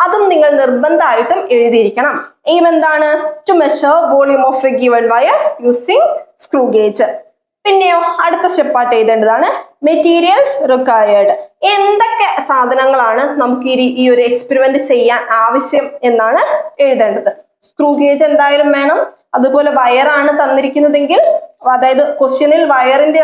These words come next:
ആണ് കാണണമെങ്കിൽ വയർ ആവശ്യമാണ്, അതുപോലെയോ ഒരു സ്കെയിലും വേണം. അത് മീറ്റർ സ്കെയിലോ ഹാഫ് മീറ്റർ സ്കെയിലോ ഏതായാലും കുഴപ്പമില്ല. അപ്പൊ നിങ്ങൾക്ക് എന്തായാലും ഒത്തിരി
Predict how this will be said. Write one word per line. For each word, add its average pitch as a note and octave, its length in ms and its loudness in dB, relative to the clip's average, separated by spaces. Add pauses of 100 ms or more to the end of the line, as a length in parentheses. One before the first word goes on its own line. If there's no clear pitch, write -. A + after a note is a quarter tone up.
ആണ് C#4+ 180 0
കാണണമെങ്കിൽ C4+ 480 0 (120)
വയർ B3+ 340 2
ആവശ്യമാണ്, C#4+ 500 0 (520)
അതുപോലെയോ D4 520 2 (300)
ഒരു D#4+ 120 2 (100)
സ്കെയിലും B3 520 0
വേണം. F3 200 -6 (920)
അത് A3 100 -4 (140)
മീറ്റർ D4+ 320 0
സ്കെയിലോ D4 320 0 (180)
ഹാഫ് C4 340 -2
മീറ്റർ D4 260 2
സ്കെയിലോ C#4+ 300 0 (120)
ഏതായാലും C#4 500 0 (400)
കുഴപ്പമില്ല. B3 460 0 (320)
അപ്പൊ D4 180 -2
നിങ്ങൾക്ക് C#4+ 400 2
എന്തായാലും C4+ 460 0 (100)
ഒത്തിരി B3+ 320 -2